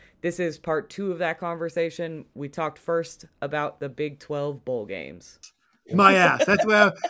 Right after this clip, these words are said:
Speaker 2: that one's out the window. Sorry. Um, all right, bowl games. So this is the problem with bowl games now. We never know who's playing and who's not. So, Linda, I'm gonna go to you first on this one. I think you guys are in great shape. I think, I think it's a big opportunity for Oklahoma State 'cause they're not usually on the stage.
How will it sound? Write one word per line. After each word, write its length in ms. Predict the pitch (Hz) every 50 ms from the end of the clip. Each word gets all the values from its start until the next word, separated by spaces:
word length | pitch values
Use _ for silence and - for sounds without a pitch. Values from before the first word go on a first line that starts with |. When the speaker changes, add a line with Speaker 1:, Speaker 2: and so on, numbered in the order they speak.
| - -
Speaker 2:
that 160 | 214 254 254
one's 200 | 240 226 202 196
out 220 | 233 208 208 170
the 60 | 180
window. 420 | 170 175 165 165 160 156 143 147 147
Sorry. 560 | 143 - - 202 175 156 135 127 123 123 - _ _ _ _ _ _ _ -
Um, 460 | 185 185 185 180 175 156 143 135 143 - -
all 80 | 214
right, 200 | 202 175 156 143 -
bowl 180 | 202 220 220 196
games. 380 | 170 180 170 139 131 131 120
So 380 | - - - 202 196 190 180 170
this 220 | 160 156 196 233
is 60 | 220 214
the 80 | 220
problem 300 | 170 196 185 165 160 151
with 20 | 139
bowl 160 | 147 139 139
games 300 | 135 135 135 131 123 117
now. 320 | 127 123 120 117 117 110 _ _ _ _ _ _ _ _ -
We 120 | 156 170
never 220 | 190 233 240 226 202
know 160 | 202 190 170
who's 260 | 160 165 160 156 143 -
playing 400 | - 156 156 139 135 131 127 123
and 80 | 117
who's 220 | 120 120 117 104 107
not. 300 | 113 107 104 123 - _
So, 480 | - - 151 147 135 135 127 123 - _ _ _ _ -
Linda, 180 | 170 196 196 190
I'm 80 | 175 175
gonna 120 | 190 190
go 60 | 196
to 60 | 190
you 100 | 196 190
first 300 | 175 - 175 170 139 -
on 60 | 135 135
this 180 | 135 120 -
one. 300 | - 127 120 120 117 110 107 113 - - _ _ _ - - - - _ _ _ -
I 80 | - 180
think 180 | 220 247 226
you 60 | 226
guys 220 | 254 240 233 214 214
are 40 | 220
in 80 | 202
great 180 | 180 202 202 165
shape. 320 | 165 202 208 196 - - - _ _ _ -
I 160 | 165 170 175
think, 400 | 165 - 196 196 190 160 - - -
I 120 | 156 160
think 120 | 175 185
it's 100 | 185 -
a 40 | 156
big 120 | 160 170 175
opportunity 360 | 175 170 160 - 175 180 160
for 80 | 180
Oklahoma 260 | 170 165 165 165 160 151
State 220 | - 170 190 190
'cause 100 | 175 147
they're 80 | 147 151
not 220 | 147 151 156 -
usually 240 | 156 156 151 160 160
on 60 | 147
the 80 | 147 143
stage. 480 | - - 180 202 233 240 214 208 -